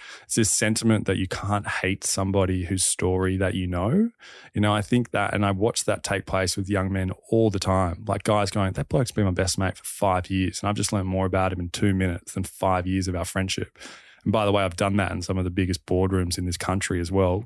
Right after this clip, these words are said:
got them sitting opposite each other, sharing their life story in two minutes, and the other person just has to sit still. And within five minutes, their room is in tears going,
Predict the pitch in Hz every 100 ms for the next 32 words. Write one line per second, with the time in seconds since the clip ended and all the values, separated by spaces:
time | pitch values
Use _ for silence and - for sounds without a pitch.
0 | - 101 - 90 - - 95 92 - -
1 | 95 - 87 87 104 - - - - 104
2 | 98 92 90 90 87 - - 95 98 90
3 | 87 87 85 - 92 95 98 - - -
4 | 98 92 95 95 90 90 90 95 - 87
5 | - - - 101 - - 107 95 - 135
6 | - - - _ - 107 104 101 101 113
7 | 127 143 131 110 - 117 120 104 104 95
8 | - - - 101 98 98 107 110 104 92
9 | 92 90 - 107 95 90 - 95 95 95
10 | 95